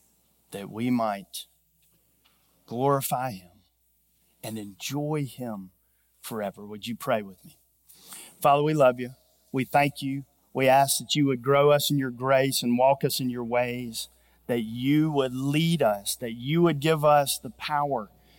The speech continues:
um, to trust you,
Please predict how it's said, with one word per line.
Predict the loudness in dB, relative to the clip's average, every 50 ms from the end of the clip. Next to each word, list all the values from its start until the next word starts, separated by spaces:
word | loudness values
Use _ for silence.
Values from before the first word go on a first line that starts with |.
| _ _ _ _ -14
um, | -12 -12 -12 -12 -14 -20 -20 -20 _ _ _ _ _ _ _ _ _ _ _
to | -4 -4 -4
trust | -4 -2 0 2 2 2 2 0 -4 -4 -4
you, | -4 -4 -4 -4